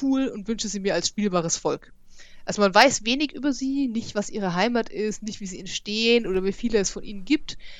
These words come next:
aber man trifft sie oft als durch die Ebenen reisende Händler, die mit mächtigen magischen Artefakten handeln und die sich mit allen magischen Gegenständen auskennen und auch in der Lage scheinen, sie zu benutzen,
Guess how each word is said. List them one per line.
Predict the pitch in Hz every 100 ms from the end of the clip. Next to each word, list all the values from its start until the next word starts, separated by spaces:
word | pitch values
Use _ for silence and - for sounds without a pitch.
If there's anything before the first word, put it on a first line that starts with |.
| - -
aber | 208
man | 220 214
trifft | - 294 -
sie | -
oft | - 233 -
als | 196 202
durch | - 190
die | 202
Ebenen | - 269 254 240 220
reisende | 196 208 202 175
Händler, | 156 208 269 165 175 214
die | 202
mit | 180 -
mächtigen | 208 - - 220
magischen | 185 190 190 -
Artefakten | 170 170 - 196 - 220
handeln | 226 233 294 330 - - - -
und | 214
die | 240
sich | 240 208
mit | 202 - -
allen | 220 233
magischen | 208 208 208 202
Gegenständen | 202 220 220 - 202 - -
auskennen | 202 254 - - - 180 175 180 226 254 - - -
und | 240 202
auch | 202
in | 208
der | 185
Lage | 170 185 -
scheinen, | 196 196 190 196 185
sie | 185 190
zu | 185
benutzen, | 170 175 202 - 175